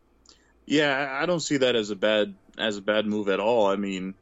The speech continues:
it, we needed some kind of spark there, and, and, you know, he did,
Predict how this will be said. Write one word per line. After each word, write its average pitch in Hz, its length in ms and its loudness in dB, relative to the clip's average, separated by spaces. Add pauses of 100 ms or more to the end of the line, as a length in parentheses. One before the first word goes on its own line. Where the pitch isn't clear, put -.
(460)
it, - 260 0
we 113 240 -2
needed 123 460 0
some 117 340 -4
kind 113 260 -4
of 98 60 -2
spark 110 540 0
there, 98 340 2
and, 92 260 -2 (720)
and, 113 320 4
you 127 100 4
know, 139 120 2
he 135 160 -8
did, 143 280 -2